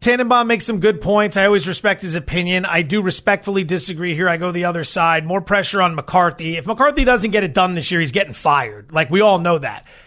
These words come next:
Kellen Moore, the offensive coordinator, is gone. McCarthy's taking on the play calling duties as a result.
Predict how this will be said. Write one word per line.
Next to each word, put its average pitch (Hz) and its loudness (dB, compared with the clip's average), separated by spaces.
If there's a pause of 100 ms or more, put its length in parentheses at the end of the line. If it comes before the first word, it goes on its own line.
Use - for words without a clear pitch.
(180)
Kellen 262 0
Moore, 247 6
the 226 4
offensive 226 2
coordinator, 220 2
is 160 -4
gone. 180 4 (200)
McCarthy's 226 -2
taking 214 0
on 202 2
the 165 -6
play 208 2
calling 190 2
duties 180 -2
as 165 0
a 151 -4
result. 147 -2